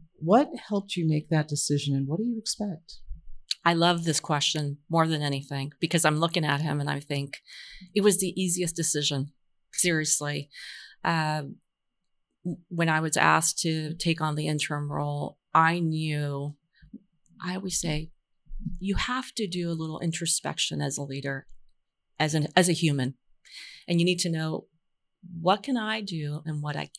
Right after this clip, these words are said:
Speaker 2: can't do? You know, who can fill that space? As a leader, you need to understand you can't be all things to all people. We're good at some things and others are better at it. The area of public safety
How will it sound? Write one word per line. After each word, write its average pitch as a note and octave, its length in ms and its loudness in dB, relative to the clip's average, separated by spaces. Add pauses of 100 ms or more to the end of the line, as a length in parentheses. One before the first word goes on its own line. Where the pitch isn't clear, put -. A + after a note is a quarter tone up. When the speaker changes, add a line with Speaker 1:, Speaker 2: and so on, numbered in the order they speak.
Speaker 2:
can't C#3+ 320 -6 (120)
do? - 260 -10 (380)
You D#3+ 140 -2
know, D#3 260 -6 (180)
who C#4 140 2
can B3+ 160 4
fill G3+ 300 0
that E3 200 0
space? - 400 -4
As F3 140 -6
a G3 60 -6
leader, G#3+ 280 -4
you G3 160 -2
need G3 140 -2
to F#3+ 80 -6
understand E3+ 460 -6 (180)
you A#3+ 100 0
can't A#3 260 -2
be G3 120 0
all E3+ 180 0
things D3+ 360 -4
to D3+ 80 -10
all C#3+ 160 -2
people. - 440 -6 (460)
We're F#3 140 2
good G3 180 2
at F#3+ 120 -2
some F3+ 180 -4
things E3+ 420 -4
and D#3+ 100 2
others D3+ 300 0
are D3+ 60 -2
better C#3 320 -4
at C#3 180 -6
it. - 240 -12 (1600)
The E3+ 440 -4
area F#3+ 280 4
of E3 200 0
public E3 340 -2
safety A#3+ 720 0